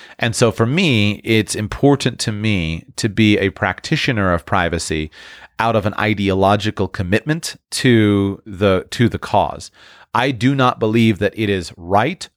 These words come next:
moral, ethical, in any way acceptable that the government of the United States says, "Well, we're just gonna read every email. We're gonna listen to every phone call. We're gonna record all the metadata."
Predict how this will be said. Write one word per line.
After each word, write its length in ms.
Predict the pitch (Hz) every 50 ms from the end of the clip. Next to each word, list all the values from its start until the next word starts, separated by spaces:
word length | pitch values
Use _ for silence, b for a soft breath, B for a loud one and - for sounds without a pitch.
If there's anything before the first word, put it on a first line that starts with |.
| _ _
moral, 640 | 98 95 101 110 117 131 131 135 135 131 120 - _ -
ethical, 520 | 131 151 135 - 143 135 - 139 123 120 -
in 180 | 123 123 - - _
any 280 | - 156 185 190 196 165
way 180 | 160 151 139
acceptable 680 | 127 - - - 120 113 - - 95 80 87 80 82 B B B B B B -
that 140 | 120 -
the 60 | - 113
government 340 | 101 123 127 117 127 131
of 60 | 123 110
the 60 | 117
United 260 | 110 107 107 101 101
States 420 | - - - 101 95 92 - - -
says, 400 | - - 120 110 101 95 90 b b b b
"Well, 140 | 170 175 175
we're 100 | 196 220
just 160 | 208 160 -
gonna 180 | - 127 120 113
read 200 | 117 120 113 113
every 240 | 110 107 117 -
email. 340 | 110 107 95 85 76 71 73 -
We're 120 | 131 147
gonna 140 | 151 139 123
listen 260 | 120 117 - - 104
to 40 | 101
every 160 | 92 98 98
phone 280 | - - 104 98 95 92
call. 320 | - 95 78 78 - -
We're 120 | - 127 135
gonna 140 | 139 127 117
record 420 | 113 - - - 123 123 120 113
all 120 | 110 107
the 80 | 101 107
metadata." 600 | 98 95 95 95 90 80 85 78 71 69 -